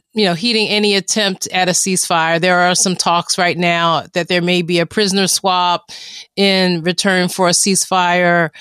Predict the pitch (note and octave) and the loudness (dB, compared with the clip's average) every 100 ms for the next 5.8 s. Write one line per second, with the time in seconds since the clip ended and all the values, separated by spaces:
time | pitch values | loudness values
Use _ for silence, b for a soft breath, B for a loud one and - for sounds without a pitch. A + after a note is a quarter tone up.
0 | B B B _ F#3+ F3 E3+ E3 D#3 - | B B B _ 0 2 2 0 -4 -4
1 | G3 F3 F3+ F3+ F#3 F3 F3+ F3 E3+ E3 | -2 0 2 2 2 2 0 0 0 0
2 | E3+ E3 B B B - G#3 F3+ - _ | -2 -4 B B B -2 0 0 -4 _
3 | - C4 B3+ A3 F#3 - G#3+ G3+ G3+ F#3 | -2 -2 0 0 2 2 0 0 0 0
4 | F3+ F#3 F3 E3+ G#3 G3 F#3 D3+ F#3 F#3 | 0 0 -2 -2 -2 0 0 0 2 2
5 | F3 - F#3+ F3 F3 F3 - | 0 -2 0 2 4 2 0